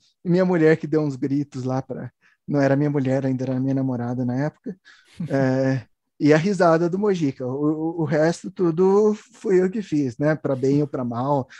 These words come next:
Speaker 1: tanto bom, tanto ruim, eu, eu assumo tudo que tem ali. E, é, foi um processo aí, né, de, de fazer com, com, com amor, com dedicação e...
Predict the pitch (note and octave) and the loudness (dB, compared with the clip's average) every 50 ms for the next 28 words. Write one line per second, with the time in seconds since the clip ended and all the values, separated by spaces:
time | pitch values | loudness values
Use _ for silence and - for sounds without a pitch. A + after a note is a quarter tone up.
0 | - _ - C3+ C3+ C3+ C#3 B2+ B2 A#2+ A#2+ C#3 C3+ C#3 C#3+ C#3 - C#3+ D3 D3+ | -14 _ -4 -2 -2 0 -2 -2 -4 -4 -4 -2 0 0 0 -2 -2 -2 -2 -2
1 | E3 D3+ D#3+ D3+ D3+ D#3+ E3 F3+ F#3 G3 G#3 G3+ G3 F#3+ F#3+ F#3 E3+ D#3+ F3+ G#3+ | -2 0 0 0 0 0 0 0 -2 -2 -2 -4 -4 -6 -8 -8 -8 -6 -6 -6
2 | G#3+ - - F#3 E3+ F3 F#3 G3 F#3 - F#3 E3+ D#3+ F3 F3 - F3 - G3 F#3 | -6 -4 -2 0 0 0 0 -2 -2 0 0 0 0 0 -4 -6 -6 -4 -4 -2
3 | G3+ G#3+ F#3+ C#3+ B2+ A#2+ - _ _ _ - - - - - - _ _ _ _ | -2 -2 -2 -2 -4 -4 -6 _ _ _ -20 -20 -20 -20 -20 -20 _ _ _ _
4 | - D3+ D3 D3+ D#3 D#3 D#3+ E3 E3 E3 E3 E3+ E3 E3 E3+ F3 F3 E3+ D#3+ E3 | -2 0 2 4 6 6 6 6 6 6 6 6 6 6 6 6 4 2 0 -2
5 | _ _ - C3+ D3 D3 D3 D3+ D3+ D3+ D3+ D#3 D3+ D3+ D3 D3+ D3+ D3+ D3+ D3+ | _ _ -12 -8 -6 -4 -4 -2 -2 -2 -2 0 0 0 0 0 0 0 -2 -2
6 | D3+ D3 D3 C#3 - - - C#3+ D#3 D#3+ - - A3+ - - A3+ A3 A3 - - | -2 -4 -6 -6 -6 -4 -2 0 0 0 0 -2 -2 0 2 2 2 2 0 -2
7 | E4+ E4+ A#3 A3 G3 E3 E3 D#3+ D3+ D3 C#3+ C3 C#3+ D3 - D3+ D3 C#3 C#3+ D3 | -4 -2 -2 -2 -2 -2 -2 -2 -4 -6 -6 -6 -6 -6 -4 -4 -4 -2 -2 -2
8 | C#3 _ E3+ E3+ E3+ F3+ F#3 F#3 F#3 F3+ - F#3+ F#3+ F#3 F#3 F3+ E3+ - - D#3+ | -4 _ -6 -6 -4 -4 -4 -4 -6 -6 -6 -6 -6 -4 -4 -6 -8 -10 -10 -6
9 | D#3+ E3 D#3 D3 C#3 C#3 C#3+ D3+ D#3 D3+ - C#3 C3+ C3+ - - - G3 F3+ - | -4 -2 0 0 2 2 2 2 2 2 0 -2 -4 -4 -6 -6 -8 -8 -8 -6
10 | - D3+ C#3+ D3 D#3+ E3+ F3 F3 E3+ E3+ F3 E3 D3+ D#3 D#3+ D#3+ E3 E3+ F3 F3 | -4 -2 -2 -2 -2 -2 -4 -4 -4 -4 -4 -4 -2 -2 -2 0 0 0 2 2
11 | F3 F3+ | 2 0